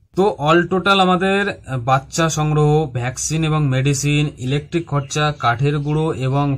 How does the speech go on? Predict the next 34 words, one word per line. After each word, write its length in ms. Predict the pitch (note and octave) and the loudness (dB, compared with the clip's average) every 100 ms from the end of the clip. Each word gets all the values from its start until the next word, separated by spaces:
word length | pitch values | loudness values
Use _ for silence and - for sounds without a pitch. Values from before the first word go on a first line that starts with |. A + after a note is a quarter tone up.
| - | -2
ফিড, 340 | E3+ C#3 - - | 0 0 -2 -10
এই 160 | G#2+ C#3+ | -4 -2
সমস্ত 380 | D#3 E3+ E3 F3 F3+ F#3+ - - - | -2 -2 -2 -2 0 -2 -10 -20 -14
উপকরণগুলো 720 | C3 D#3 E3 F3+ F3+ F3 F3+ | -4 0 2 4 2 2 2
মিলিয়ে 400 | D#3 D3 D#3 F3 | 2 2 2 2
মোট 340 | D#3+ C#3 D#3 E3 | 2 2 0 -2
খরচা 420 | - C3+ - D3+ | -6 -6 -4 -4
হচ্ছে 260 | D3+ - E3+ | -4 -8 -10
ষোলো 380 | - C3+ C#3 | -8 -6 -2
হাজার 260 | C#3+ C#3+ - - | -2 -4 -6 -6
আটশো 380 | C#3+ D3+ - A2+ | -6 -6 -4 -6
টাকা। 280 | G2 F#2 - - - - | -6 -10 -16 -20 -20 -12
আরও 200 | - D3 | 0 4
একবার 280 | F3 F3 E3+ | 6 4 2
রিপিট 260 | D3 F3 F3 | 2 -2 -2
করে 200 | D3 C3+ | -6 -6
দিই, 160 | D#3+ - - - - | -8 -12 -20 -20 -10
বাচ্চায় 480 | A2+ C#3+ D3+ F#3 F3 | 2 2 2 -2 0
খরচা 320 | E3+ E3 F3+ | -2 -2 -4
হচ্ছে 180 | F3 E3+ | -4 -8
পঁচিশশো 480 | D3 D3 D3 - | -6 -6 -6 -6
টাকা, 260 | E3 E3 F3 - _ - - A2 | -2 -2 -2 -6 _ -20 -16 -6
ভ্যাকসিনে 500 | B2+ B2+ - F3+ F3 - | -4 -4 -2 0 -2 -4
এবং 260 | C#3 D3 C3 | -4 -2 0
মেডিসিনে 400 | C#3 E3 F3 F3+ | 0 0 0 -2
খরচা 320 | E3 D#3+ E3+ | -2 -2 -2
হচ্ছে 200 | E3 D3+ | -2 -6
হাজার 240 | A#2 D3+ D3 | -4 -4 -4
টাকা, 300 | D#3+ D#3 F3+ - _ - - | -4 -2 -2 -4 _ -20 -14
ইলেকট্রিক 640 | - F3+ F#3 - G#3 G#3+ - - - - - - | -2 0 -2 -6 -12 -12 -12 -20 -20 -20 -20 -6
খরচা 260 | C#3+ - E3 | -6 -2 -4
হচ্ছে 200 | D#3+ D3+ | -2 -4
তিনশো 320 | E3+ E3 F3 | -2 0 2
টাকা, 320 | F3+ F#3 | 2 0